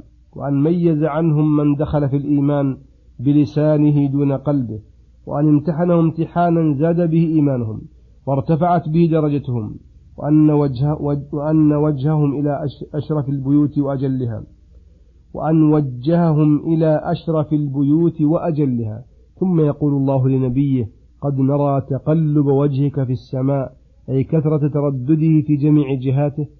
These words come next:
شوقا وانتظارا لنزول الوحي باستقبال الكعبة،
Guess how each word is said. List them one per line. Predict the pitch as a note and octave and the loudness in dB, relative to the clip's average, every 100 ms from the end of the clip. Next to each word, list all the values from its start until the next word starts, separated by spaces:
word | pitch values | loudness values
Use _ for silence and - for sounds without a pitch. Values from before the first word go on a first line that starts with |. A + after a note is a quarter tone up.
| _ _ | _ _
شوقا | - - D#3+ E3 E3 D3+ | -10 -2 2 2 2 2
وانتظارا | D3 C#3 C#3 C#3+ C#3 C#3 C3+ D3 D#3 D#3 D3+ | 4 2 2 2 0 -2 -2 2 2 2 2
لنزول | C#3+ C3 C#3+ C#3+ B2+ D#3 D3+ | 2 2 2 2 2 2 2
الوحي | C#3+ D3+ - D#3 - _ _ - | 2 0 -2 -8 -10 _ _ -8
باستقبال | D3+ - F3 E3 D3 D3 | -8 -6 -6 -2 0 0
الكعبة، | C#3 A#2+ B2+ G#2 | 0 -4 -6 -6